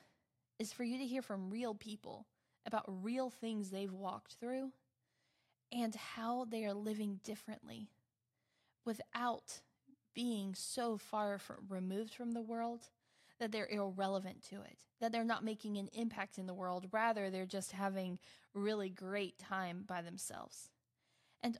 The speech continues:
also for you to hear their struggles, the moments that they have felt the same way that you have. So I hope that this space is used and will be so impactful for you to be able to live out the calling on your life.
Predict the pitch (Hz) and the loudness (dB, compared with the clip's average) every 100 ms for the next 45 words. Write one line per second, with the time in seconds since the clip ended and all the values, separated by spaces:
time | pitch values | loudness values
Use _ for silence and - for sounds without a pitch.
0 | - 247 254 247 226 214 220 226 226 240 | 2 2 2 0 0 -2 -2 0 2 2
1 | 220 208 - 190 208 220 214 - - 220 | 0 -2 0 0 0 -2 -8 -10 -4 2
2 | 220 214 220 233 - - - _ _ - | 6 6 6 2 -2 -8 -10 _ _ 0
3 | 220 214 - 220 226 220 - 202 - - | 2 2 0 -2 0 -2 -6 -12 -2 0
4 | - - 196 - 226 226 214 202 - 233 | 0 -6 -6 -4 -2 0 -2 -2 -4 -2
5 | 254 - - - _ _ _ _ _ _ | -2 -4 -10 -16 _ _ _ _ _ _
6 | _ _ - - 240 233 240 247 247 240 | _ _ -8 4 6 6 4 0 0 -2
7 | 208 - 208 196 185 - - - 202 196 | -4 -4 -4 -4 -6 -8 -10 -4 -4 -4
8 | 208 214 208 185 - - _ - 208 196 | -2 0 0 0 -6 -12 _ -4 -2 -2
9 | 196 - 214 202 214 214 - - 262 277 | -4 -8 -6 -4 -4 -4 -6 -2 -2 0
10 | 240 214 202 - 196 - 214 208 208 208 | 0 0 -2 -4 -10 -8 -8 -6 -8 -6
11 | 220 214 220 220 233 240 233 208 196 214 | -6 -4 -2 0 -2 -4 -6 -6 -4 -2
12 | 208 196 - - 202 202 202 196 _ _ | -2 -2 -4 -6 -2 0 -2 -4 _ _
13 | _ 208 208 208 190 202 - | _ -2 0 0 -2 -6 -14